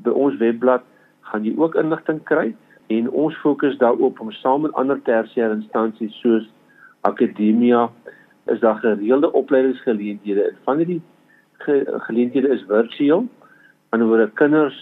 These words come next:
ouers kan dit bywoon, daar's gereeld sulke gesprekke en baie keer is hierdie gesprekke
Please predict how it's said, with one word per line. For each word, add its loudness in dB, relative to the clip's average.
ouers 2
kan -2
dit -2
bywoon, 0
daar's -2
gereeld -4
sulke -6
gesprekke 0
en -2
baie 6
keer 4
is 0
hierdie -2
gesprekke -2